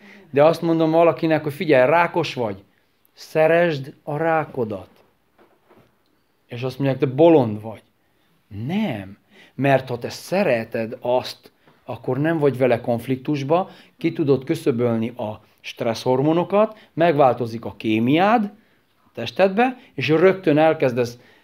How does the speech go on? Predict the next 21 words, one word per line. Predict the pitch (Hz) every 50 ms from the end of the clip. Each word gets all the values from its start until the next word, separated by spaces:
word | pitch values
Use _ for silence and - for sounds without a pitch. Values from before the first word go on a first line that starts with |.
| _ _
produkálni | _ - 143 151 143 135 139 - 131 120 113 110 117
oxitocint, | 117 117 - - - 131 - - - - - 196 208 220 233 233 -
ugye, | 127 131 127 165 208 233 240 233 - - _ _ _ _ _ _
ami | - 135 135 143 139 135 - - - - _ _ _ _ _
természetes | _ 214 214 214 220 214 196 185 175 151 139 160 151 - - 139 131 117 - - - _ _ _ - -
fájdalomcsökkentő, | - 131 127 131 131 156 156 170 170 170 - 208 202 208 - 226 220 214 220 - 254 277 302 285 - - _ _ _ _ - - - _ _ _ _ _ _ 190
ezt | - 95 -
tudja | - 170 180 156 131 147
mindenki, | 131 131 135 135 151 165 - 170
főleg | - 151 143 131 120 113
a | 110
nők, | 104 104 123 165 180 - - - _ _ _ _ _ _ _
főleg | - 143 147 139 127 117
azok, | 127 120 123 113
akik | 120 117 110 120 113
már | 117 110 107
szültek, | 101 - 117 113 110 110 117 147 160 170 170 - _ _ _ _ _ _ _
ugye? | 120 123 151 180 208 208 - _ _ _ _ _ _ _ - - - - - - _ _ _ _ _ _ _ _ _ _ _ _ _ _ _ _ _
Azon | 185 196 214 208 226 196
kívül | - 175 160 147 147 147
tudsz | - 196 196 - - - -